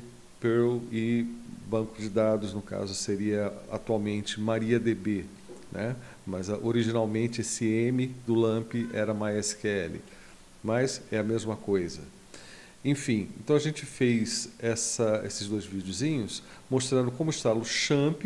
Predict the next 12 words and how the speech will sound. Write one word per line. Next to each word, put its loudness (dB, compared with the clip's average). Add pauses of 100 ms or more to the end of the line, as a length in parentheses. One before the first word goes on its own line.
(120)
como 0
sendo -2
uma -2
alternativa -2
para -4
esse -4
tipo -6
de, -2
de -12
servidor 2 (560)
e 2 (240)
também 4